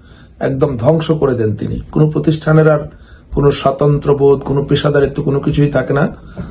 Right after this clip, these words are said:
রাজনৈতিক দলগুলো, শক্তিগুলো পলায়ন পর, নানা রকম নির্যাতন, নিপীড়নের মধ্য দিয়ে, আহ, সেগুলোকে প্রায় নিশ্চিহ্ন করে দেওয়া হয়। তো বিভিন্ন সময় রাজনৈতিক, সামাজিক শক্তিগুলো চেষ্টা করেছিল স্বৈর শাসনের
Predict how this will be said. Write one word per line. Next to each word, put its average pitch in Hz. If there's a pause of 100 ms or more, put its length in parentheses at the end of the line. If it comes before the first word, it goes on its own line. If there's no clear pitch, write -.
(100)
রাজনৈতিক 127
দলগুলো, 139
শক্তিগুলো 135
পলায়ন 135
পর, 131 (540)
নানা 147
রকম 151
নির্যাতন, 135
নিপীড়নের 135
মধ্য 127
দিয়ে, 139 (460)
আহ, 120
সেগুলোকে 131
প্রায় 165
নিশ্চিহ্ন 151
করে 139
দেওয়া 123
হয়। 151 (880)
তো 180
বিভিন্ন 254
সময় 277
রাজনৈতিক, 202
সামাজিক 190
শক্তিগুলো 214
চেষ্টা 208
করেছিল 220
স্বৈর 170
শাসনের 156